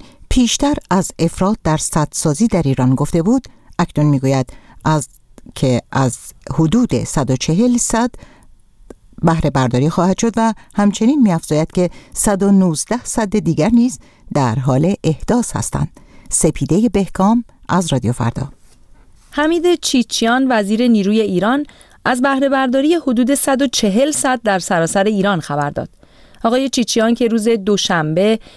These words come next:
Speaker 2: در آیین بهره برداری از یک سد در استان خراسان رضوی سخنرانی می‌کرد، همچون مسئولان دیگر ایران یادآوری کرد که بحران آب جدی است و دربارهٔ محدود بودن منابع آبی ایران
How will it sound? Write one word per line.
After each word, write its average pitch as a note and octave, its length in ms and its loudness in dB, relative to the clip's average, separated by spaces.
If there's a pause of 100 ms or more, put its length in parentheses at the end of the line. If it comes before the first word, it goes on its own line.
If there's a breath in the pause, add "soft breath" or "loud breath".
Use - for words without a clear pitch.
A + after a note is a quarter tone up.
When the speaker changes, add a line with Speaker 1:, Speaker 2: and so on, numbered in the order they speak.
(140 loud breath)
Speaker 2:
در F3+ 200 2
آیین F#3 400 2
بهره F3+ 380 0
برداری E3 480 0
از E3 240 -2
یک G3+ 220 0
سد G#3+ 460 0
در E3+ 200 0
استان F#3 420 0
خراسان F#3 520 0
رضوی E3 560 0
سخنرانی D#3+ 560 -2
می‌کرد، B3 340 -2 (520 soft breath)
همچون D#4 420 0
مسئولان A3+ 520 2
دیگر F#3+ 300 0
ایران G#3+ 420 0 (220 soft breath)
یادآوری C4+ 460 0
کرد D#4 260 -2
که C4+ 100 0
بحران G#3 460 0
آب F3+ 340 0
جدی G3+ 360 2
است - 180 -2 (340 loud breath)
و G#3+ 200 2
دربارهٔ F#3+ 480 0
محدود F3 520 0
بودن F3 420 0
منابع G3 500 2
آبی F3 340 0
ایران D#3+ 380 0